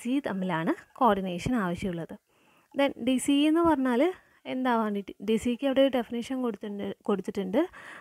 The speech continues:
അതായത്, ആ, അനലോഗ് അല്ലെങ്കിൽ ഡിജിറ്റൽ സിഗ്നലായിട്ട്, സിഗ്നലിൻ്റെ ഫോമിൽ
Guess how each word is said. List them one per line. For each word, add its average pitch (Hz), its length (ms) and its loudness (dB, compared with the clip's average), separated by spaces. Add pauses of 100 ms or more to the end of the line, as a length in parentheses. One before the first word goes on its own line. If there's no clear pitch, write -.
(140)
അതായത്, 220 320 0 (280)
ആ, - 140 0 (1400)
അനലോഗ് 233 520 4
അല്ലെങ്കിൽ 269 520 2
ഡിജിറ്റൽ 226 520 0
സിഗ്നലായിട്ട്, 226 1040 -2 (180)
സിഗ്നലിൻ്റെ 214 460 2
ഫോമിൽ 202 560 2